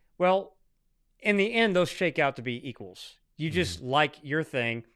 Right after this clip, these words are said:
Speaker 1: and they like their thing, and they may think that your thing is not good
Speaker 2: Mm-hmm.
Speaker 1: and their thing is good.
Speaker 2: Mm-hmm.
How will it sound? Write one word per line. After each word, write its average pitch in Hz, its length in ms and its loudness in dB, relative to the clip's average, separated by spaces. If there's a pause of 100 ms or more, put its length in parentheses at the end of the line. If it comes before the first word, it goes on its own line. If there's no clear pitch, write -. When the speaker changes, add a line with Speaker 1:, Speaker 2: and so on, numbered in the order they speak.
(140)
Speaker 1:
and 135 160 -2
they 139 160 2
like 123 260 0
their 143 180 0
thing, 104 360 -8 (260)
and 135 160 -2
they 160 160 4
may 165 160 2
think 135 240 -6
that 139 80 -10
your 147 160 -2
thing 135 220 -4
is 107 120 -6
not 139 280 0
good 95 280 -10 (200)
Speaker 2:
Mm-hmm. 107 240 -8
Speaker 1:
and 135 120 -2
their 175 140 4
thing 117 220 -4
is 98 100 -12
good. 90 320 -16
Speaker 2:
Mm-hmm. 104 220 -12